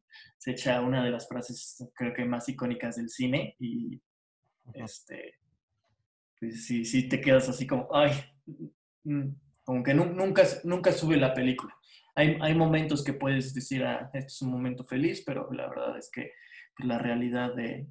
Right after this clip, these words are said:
Speaker 1: <laughs> la realidad, eh, pues, te, te enseña otra cosa. Creo que es una muy buena película y, de hecho, esta película se la intentaron, o sea, se la dieron primero a Steven Spielberg y Steven Spielberg dijo, "No, no, esta película es muy difícil, no, yo no creo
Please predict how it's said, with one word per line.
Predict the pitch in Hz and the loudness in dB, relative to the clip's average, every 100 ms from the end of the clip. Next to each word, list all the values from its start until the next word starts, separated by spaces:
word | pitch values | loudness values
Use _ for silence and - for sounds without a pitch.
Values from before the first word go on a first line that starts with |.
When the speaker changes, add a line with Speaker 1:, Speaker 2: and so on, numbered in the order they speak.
| _ | _
Speaker 1:
<laughs> | - 151 139 - - - - | -2 0 0 -4 -14 -18 -12
la | - 113 | -8 -6
realidad, | 123 120 117 127 123 - - _ | -2 -2 2 2 2 -2 -12 _
eh, | - - - | -10 -10 -10
pues, | 127 - - - | -12 -12 -16 -8
te, | 123 123 - 151 _ _ _ | -6 -6 -12 -16 _ _ _
te | - | -6
enseña | 117 120 127 123 120 | -4 0 2 2 0
otra | 113 - - | -2 -4 -8
cosa. | - - - _ - - | -8 -10 -14 _ -18 -12
Creo | 127 | -10
que | 127 | -6
es | 135 | -2
una | 131 127 | 0 2
muy | 135 135 135 | 2 2 2
buena | 135 131 131 | 2 0 0
película | 135 147 165 143 | 0 2 4 4
y, | 131 - - - _ | 2 0 -6 -18 _
de | 131 | -2
hecho, | 131 160 | 0 2
esta | 147 160 | 2 4
película | 143 139 147 | 4 6 8
se | 135 | 8
la | 131 | 6
intentaron, | 127 - 240 262 277 139 - - _ _ _ _ _ | 6 4 4 6 6 6 2 -6 _ _ _ _ _
o | - | -4
sea, | - 127 | 2 2
se | 123 131 | 6 8
la | 127 | 8
dieron | 143 156 151 | 8 8 8
primero | 139 135 | 8 8
a | 131 | 6
Steven | - - - 147 135 | 2 -10 6 6 8
Spielberg | 139 147 156 165 131 | 8 8 10 6 2
y | |
Steven | - 135 127 | 0 2 2
Spielberg | - 127 127 | 0 0 0
dijo, | 120 123 | -4 0
"No, | 127 127 | 4 4
no, | 127 127 | 2 0
esta | 123 254 | 0 0
película | - - 254 | 0 2 2
es | 262 | 6
muy | 139 | 6
difícil, | 127 - 143 156 160 | 6 8 8 8 6
no, | 131 127 131 | 6 4 2
yo | |
no | 123 | 0
creo | 123 120 | 2 -2